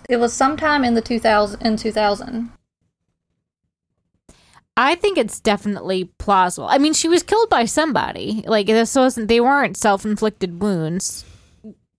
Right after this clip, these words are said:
Speaker 2: Team
Speaker 1: Yeah.
Speaker 2: Savannah and myself think it's definitely
Speaker 1: <laughs>
Speaker 2: her in the Asheville Mountains.
Speaker 1: I don't know if I believe that theory, but, I mean, it's, it's possible.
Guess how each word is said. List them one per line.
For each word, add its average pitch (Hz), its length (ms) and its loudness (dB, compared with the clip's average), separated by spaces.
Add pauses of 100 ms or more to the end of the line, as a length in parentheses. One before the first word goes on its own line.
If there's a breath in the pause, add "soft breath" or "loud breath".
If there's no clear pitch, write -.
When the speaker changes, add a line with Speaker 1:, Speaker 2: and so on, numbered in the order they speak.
(280)
Speaker 2:
Team 233 200 -2
Speaker 1:
Yeah. 226 60 0
Speaker 2:
Savannah 190 760 2
and 190 360 -2
myself 175 600 -2 (100)
think 185 220 -4
it's 175 160 -4
definitely 247 520 0
Speaker 1:
<laughs> - 20 -2
Speaker 2:
her 196 640 2
in 175 360 -2
the 175 140 0
Asheville 190 640 2
Mountains. 180 400 0
Speaker 1:
I 339 40 4
don't 403 140 2
know 370 120 4
if 320 100 -2
I 320 140 2
believe 247 460 0
that - 260 -2
theory, 208 420 0
but, 214 500 2
I 240 100 2
mean, 214 480 -2 (100)
it's, 220 240 -4
it's 269 200 0
possible. 220 720 0